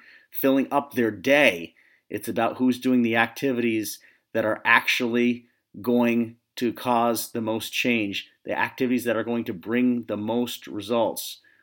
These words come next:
What are those twenty percent activities that you can set for yourself each day that are gonna bring you the eighty percent of your results? What is your one thing, as Gary Keller talks about in The One Thing?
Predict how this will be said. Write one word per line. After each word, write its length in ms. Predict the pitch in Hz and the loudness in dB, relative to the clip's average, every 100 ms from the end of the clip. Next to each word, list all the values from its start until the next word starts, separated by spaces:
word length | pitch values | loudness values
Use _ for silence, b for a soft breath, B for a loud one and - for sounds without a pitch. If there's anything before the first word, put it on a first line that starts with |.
| b | b
What 180 | 95 117 | -6 -4
are 60 | |
those 240 | 120 113 - | -2 -4 -6
twenty 260 | - 120 | -6 -4
percent 400 | 117 117 - 117 | -4 -6 -4 -4
activities 720 | 107 107 - 131 117 107 104 - b b - | -4 -6 -4 -2 -2 -4 -6 -10 b b -12
that 180 | 95 | -8
you 60 | 117 | -6
can 160 | 117 104 | -6 -4
set 280 | - 123 | 0 0
for 120 | - 120 | 0 -4
yourself 360 | 113 113 113 | -2 -2 -4
each 180 | 123 - | -4 -2
day 100 | 123 | -2
that 100 | 104 | -2
are 60 | 101 | -2
gonna 160 | 110 | -4
bring 180 | 101 123 | -2 0
you 80 | 120 | 2
the 160 | 98 | 0
eighty 160 | 104 104 | -4 -6
percent 280 | - 113 101 | -6 -6 -6
of 40 | |
your 140 | 98 101 | -6 -8
results? 480 | 98 92 - - - b _ | -6 -8 -8 -14 -16 b _
What 180 | 101 117 | -4 -2
is 140 | 110 | -2
your 140 | 107 110 | -2 -2
one 260 | 113 120 | 0 0
thing, 260 | 117 127 117 | 2 2 2
as 140 | 101 | 0
Gary 280 | - 113 110 | 0 0 0
Keller 260 | 123 107 104 | 0 -2 -2
talks 260 | 113 104 | -4 -4
about 240 | 104 104 - | -4 -4 -4
in 80 | |
The 60 | 104 | -6
One 220 | 104 101 | -6 -6
Thing? 340 | 104 98 90 | -6 -6 -6